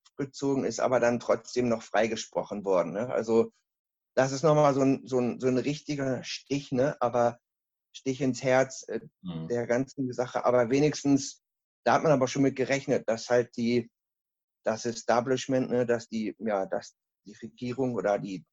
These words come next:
Speaker 1: gerade jetzt auch die konservative Regierung das nicht zulässt, dass halt einer der obersten Staatsdiener da, ne, ähm, da noch mal verurteilt wird. Aber, ähm,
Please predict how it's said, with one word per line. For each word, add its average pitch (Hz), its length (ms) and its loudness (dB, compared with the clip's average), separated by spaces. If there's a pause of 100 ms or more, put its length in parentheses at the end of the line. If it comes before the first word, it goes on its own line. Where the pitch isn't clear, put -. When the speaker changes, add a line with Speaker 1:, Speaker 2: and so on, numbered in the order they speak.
(160)
Speaker 1:
gerade 98 240 -6
jetzt - 160 -12
auch - 80 -10
die 110 120 -12
konservative 113 800 -6 (160)
Regierung 120 580 -6 (680)
das 113 220 -2
nicht 117 200 -4
zulässt, 123 460 0
dass 113 220 -4
halt 110 300 -4
einer 113 300 0
der 104 320 -4
obersten 113 680 -6 (320)
Staatsdiener 104 640 -2
da, 101 220 0
ne, 110 200 -4 (100)
ähm, 104 260 -6 (540)
da 104 120 2
noch 107 140 -2
mal 104 280 -4
verurteilt - 560 -8
wird. 92 320 -6
Aber, 98 420 -4
ähm, 95 280 -6